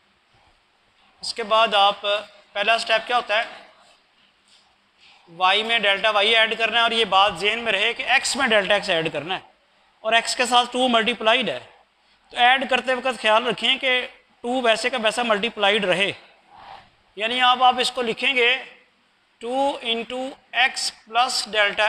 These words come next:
x plus three raised to power five without disturbing the original form of the given function।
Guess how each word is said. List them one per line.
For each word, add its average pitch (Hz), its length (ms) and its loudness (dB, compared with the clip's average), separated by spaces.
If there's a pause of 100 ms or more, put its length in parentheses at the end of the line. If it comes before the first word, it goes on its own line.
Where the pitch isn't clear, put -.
x - 240 -4 (760)
plus 226 300 -2
three 240 220 0 (400)
raised 214 220 -2
to 226 80 -12
power 208 240 -2
five 180 280 -2 (400)
without 240 520 2 (500)
disturbing 240 560 0
the 254 140 6 (200)
original 285 400 0
form 226 380 0
of 208 200 4
the 233 100 2
given 214 280 0
function। 247 340 -4